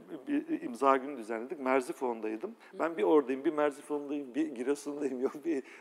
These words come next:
Speaker 1: acayip
Speaker 2: Çok
Speaker 1: böyle bir,
Speaker 2: severim
Speaker 1: e, şey
Speaker 2: Merzifonu. Seneler önce gitmiştim, orada bir dizi çekmiştim.
Speaker 1: Evet.
Speaker 2: Buradan bütün Merzifonlara da selamlarım
Speaker 1: Ben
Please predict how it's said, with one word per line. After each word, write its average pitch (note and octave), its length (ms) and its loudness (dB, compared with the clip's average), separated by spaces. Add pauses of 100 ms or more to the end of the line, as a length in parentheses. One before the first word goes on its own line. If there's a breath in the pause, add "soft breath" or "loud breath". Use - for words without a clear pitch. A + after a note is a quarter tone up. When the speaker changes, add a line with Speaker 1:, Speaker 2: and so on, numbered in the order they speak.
Speaker 1:
acayip D3+ 300 4
Speaker 2:
Çok G#3+ 80 2
Speaker 1:
böyle D3+ 140 4
bir, G#3 60 2
Speaker 2:
severim E3+ 340 2
Speaker 1:
e, E3+ 40 -4
şey E3+ 100 4
Speaker 2:
Merzifonu. E3 840 0
Seneler E3+ 480 2
önce D#3+ 320 2
gitmiştim, D3 440 -10
orada C#3 320 -4
bir C#3 200 -4 (160)
dizi B2+ 200 -8
çekmiştim. - 680 -8 (280)
Speaker 1:
Evet. G3+ 280 6
Speaker 2:
Buradan D3+ 400 6
bütün D#3 220 -8
Merzifonlara C3+ 840 0
da E3 100 0
selamlarım A#2 640 -4
Speaker 1:
Ben C3+ 80 0